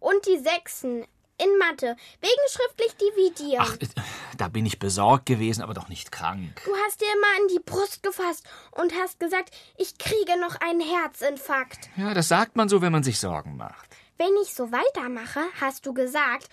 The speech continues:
Speaker 1: muss ich in der Grundschule bleiben bis zur sechsten. Der Gedanke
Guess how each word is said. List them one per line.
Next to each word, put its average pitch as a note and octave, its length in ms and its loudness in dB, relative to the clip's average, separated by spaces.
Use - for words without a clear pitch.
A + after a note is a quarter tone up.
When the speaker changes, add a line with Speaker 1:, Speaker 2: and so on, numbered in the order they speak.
Speaker 1:
muss G#4 200 0
ich G4 200 -2
in F#4+ 80 4
der E4 140 2
Grundschule G4 540 0
bleiben E4 360 -2
bis - 220 -6
zur G4 180 0
sechsten. B3 640 -4
Der G4+ 140 4
Gedanke G4 480 -2